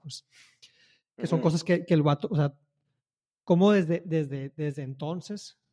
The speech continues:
Speaker 1: se, se arrastra hasta la música moderna, pues. Eh, no, no que la
Speaker 2: E-,
Speaker 1: música
Speaker 2: eso que
Speaker 1: moderna
Speaker 2: acabas
Speaker 1: tenga
Speaker 2: de
Speaker 1: esa, esas, esas respuestas, pero sí que la, la influencia siga, pues.
Speaker 2: Pues, <sighs> te sería una plática eterna y te digo, sería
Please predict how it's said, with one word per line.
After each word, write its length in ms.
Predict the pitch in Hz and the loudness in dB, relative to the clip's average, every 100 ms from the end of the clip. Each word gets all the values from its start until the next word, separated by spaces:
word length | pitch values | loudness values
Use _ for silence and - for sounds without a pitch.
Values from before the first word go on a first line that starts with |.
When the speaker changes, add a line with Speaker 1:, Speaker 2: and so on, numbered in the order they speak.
| _ | _
Speaker 1:
se, 280 | - 170 - | -4 -4 -4
se 140 | - | -2
arrastra 480 | 147 135 147 160 - | 0 2 0 0 -2
hasta 180 | 165 170 | -2 0
la 80 | 139 | 2
música 360 | 147 180 - | 2 0 0
moderna, 380 | 147 143 175 156 | 4 4 4 0
pues. 260 | 147 175 - _ - - _ _ _ _ _ _ | -2 -6 -8 _ -20 -20 _ _ _ _ _ _
Eh, 200 | 175 147 | -4 -2
no, 140 | 202 202 | -2 2
no 100 | 202 | 4
que 60 | 214 | 6
la 80 | 247 | 4
Speaker 2:
E-, 20 | |
Speaker 1:
música 160 | 220 262 | 4 6
Speaker 2:
eso 40 | |
que 40 | |
Speaker 1:
moderna 220 | 190 185 233 | 6 6 6
Speaker 2:
acabas 180 | - | 6
Speaker 1:
tenga 140 | 226 226 | 6 6
Speaker 2:
de 60 | |
Speaker 1:
esa, 100 | 214 - | 4 2
esas, 320 | 196 185 226 - | 0 0 -4 -6
esas 220 | 170 214 | -2 0
respuestas, 560 | 196 - 214 208 196 | 0 0 0 2 -4
pero 240 | - 175 139 | 0 2 2
sí 160 | - | -2
que 140 | 160 196 | -4 -2
la, 220 | 185 165 - | -2 -4 -8
la 160 | 151 | -8
influencia 540 | 147 - 151 151 - 147 | -6 -2 -2 -2 -2 -2
siga, 340 | 170 170 143 | 0 0 0
pues. 340 | - _ - _ _ _ _ _ _ _ | -4 _ -20 _ _ _ _ _ _ _
Speaker 2:
Pues, 340 | - 143 143 - _ | 4 4 4 -14 _
<sighs> 1080 | - - - - - _ _ _ _ _ _ | -10 -10 -12 -14 -20 _ _ _ _ _ _
te 100 | 135 | -8
sería 600 | 113 110 127 147 147 131 | -6 -4 -2 0 2 0
una 300 | 117 139 143 | -2 -2 -4
plática 420 | 135 127 - - 120 | -2 -4 -4 -4 -4
eterna 600 | - 110 117 131 147 165 | -2 -2 -2 -2 -4 -4
y 80 | 151 | -6
te 140 | 120 | -6
digo, 520 | 110 123 147 135 120 | -4 0 2 4 2
sería 760 | 104 104 107 123 131 127 110 104 | -2 -6 -2 0 2 0 -2 -6